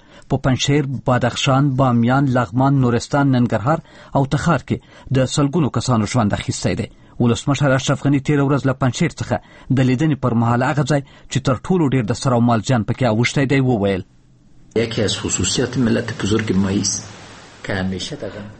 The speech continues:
Speaker 1: زموږ د سر ملت یوه ځانګړنه دا ده چې تل له یو بل سره غم شریکه یو. هیله ده چې نن د افغانستان ټول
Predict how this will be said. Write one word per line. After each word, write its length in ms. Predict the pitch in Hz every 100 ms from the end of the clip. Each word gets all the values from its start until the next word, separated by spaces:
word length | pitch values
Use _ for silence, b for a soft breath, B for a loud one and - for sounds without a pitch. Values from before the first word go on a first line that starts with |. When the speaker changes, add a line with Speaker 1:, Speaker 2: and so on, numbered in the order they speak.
| -
Speaker 1:
زموږ 260 | 127 120 156 151
د 40 |
سر 240 | - 160
ملت 320 | 139 120 110 131
یوه 120 | 143
ځانګړنه 520 | 147 139 143 147 147 123
دا 80 | 147
ده 120 | 151
چې 140 | - 131 -
تل 200 | 156 104
له 140 | 120
یو 140 | 123 117
بل 160 | 143
سره 220 | 131 143 127
غم 180 | 120
شریکه 400 | 110 147 131 -
یو. 140 | 107 95 - B B B -
هیله 180 | 156
ده 140 | 151 143
چې 100 | 135
نن 160 | 139 139
د 60 |
افغانستان 540 | 131 - 135 - 147 135
ټول 120 | 165